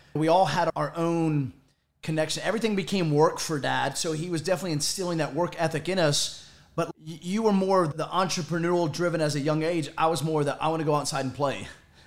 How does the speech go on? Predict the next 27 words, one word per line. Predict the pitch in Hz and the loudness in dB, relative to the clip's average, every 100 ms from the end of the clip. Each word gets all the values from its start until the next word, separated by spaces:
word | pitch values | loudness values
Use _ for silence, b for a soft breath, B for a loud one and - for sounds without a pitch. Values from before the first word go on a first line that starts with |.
| b | b
But | - 175 175 - - - 120 | 0 4 4 0 -12 -18 -4
baseball, | 190 208 - 208 190 | 0 0 2 4 4
football, | 180 196 180 151 170 170 170 165 156 151 B - | 4 0 -2 2 6 8 8 6 4 0 B -2
no | 180 | 2
matter | 202 185 | 6 6
what | 170 170 | 4 2
it | 143 | 2
was, | 202 175 - | 2 2 0
it | 170 151 | -6 -6
became | 147 - - 170 151 | -8 -8 -4 -2 0
work | 135 143 - - - _ _ _ _ | 0 -4 -8 -16 -16 _ _ _ _
to | - | -4
the | 165 | -2
point | 156 160 156 | -2 0 0
it's | 139 | 0
just, | 165 147 | 0 0
"I | - | 2
don't | 151 | 4
even | 151 139 | 2 2
wanna | 131 | -2
play | 113 135 | -2 -4
with | 113 | -4
Dad | 120 135 147 | 0 0 0
anymore." | 113 104 101 90 B B B B | -2 -8 -14 -16 B B B B
You | 151 214 | -2 2
were | 185 | 4
like, | 156 131 | 4 2